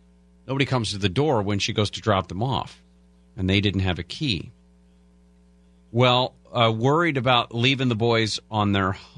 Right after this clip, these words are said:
uh, on their own, she takes them back to her house, makes them dinner, calls the parents, and still can't get an answer from either mom or dad, so she calls the police.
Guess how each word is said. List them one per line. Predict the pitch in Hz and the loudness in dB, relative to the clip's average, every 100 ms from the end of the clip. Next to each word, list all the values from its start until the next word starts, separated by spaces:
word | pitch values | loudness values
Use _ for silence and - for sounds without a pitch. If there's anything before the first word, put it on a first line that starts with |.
| - | -2
uh, | |
on | 110 98 104 | 0 2 2
their | 98 104 | 2 2
own, | 185 139 131 | 2 2 -2
she | - 113 | -4 -2
takes | 120 107 | -2 0
them | 110 | 0
back | 104 104 | 0 -2
to | 104 | -4
her | 143 | -2
house, | 131 127 120 - - - 110 | 2 2 2 -2 -6 -10 -4
makes | 101 - | -2 -2
them | 98 | -4
dinner, | 92 139 131 127 120 117 _ _ _ - | 0 2 2 2 0 -4 _ _ _ -4
calls | 131 120 | -4 -4
the | - | -6
parents, | 202 190 139 127 | -4 -2 -2 -2
and | 120 | -2
still | - 170 | -2 -4
can't | - 151 139 | -4 -2 -2
get | 120 110 | -2 0
an | 117 | 2
answer | 98 98 117 | 0 0 -4
from | - 95 98 - | -4 -2 -2 -4
either | 98 101 101 | -2 -2 0
mom | 90 87 | -2 -2
or | 90 | -2
dad, | 92 120 110 | 0 0 0
so | 95 | -2
she | 82 | -4
calls | - 92 87 | -4 -6 -6
the | 80 | -6
police. | 95 120 101 127 - | -2 -2 -2 -6 -12